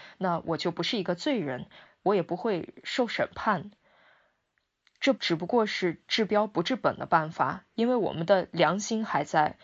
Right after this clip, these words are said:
有一天我们还是会死，我们还是会去面对这一切。那么有些人为自己的行为要找一个合情合理的借口，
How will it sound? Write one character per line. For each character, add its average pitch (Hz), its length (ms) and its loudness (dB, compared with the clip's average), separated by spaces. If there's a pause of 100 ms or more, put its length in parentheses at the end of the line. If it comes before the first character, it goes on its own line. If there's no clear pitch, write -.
(140)
有 170 220 2
一 196 40 2
天 202 340 -2
我 170 120 2
们 175 160 -2
还 160 220 4
是 311 120 0
会 180 200 -2
死， - 360 -6 (380)
我 160 140 4
们 170 120 -2
还 160 200 -4
是 262 140 2
会 185 160 -2
去 - 140 -4
面 220 280 2
对 160 160 0
这 - 140 -6
一 143 100 -4
切。 - 340 -4 (680)
那 214 80 0
么 214 220 2
有 175 120 2
些 220 200 0
人 185 240 2
为 151 100 2
自 208 160 -6
己 151 120 -6
的 170 100 4
行 175 260 -2
为 180 220 2
要 180 140 6
找 147 280 2
一 127 80 -4
个 185 160 0
合 185 220 0
情 - 200 -4
合 160 300 0
理 202 160 0
的 156 120 -6
借 220 340 -2
口， 143 320 0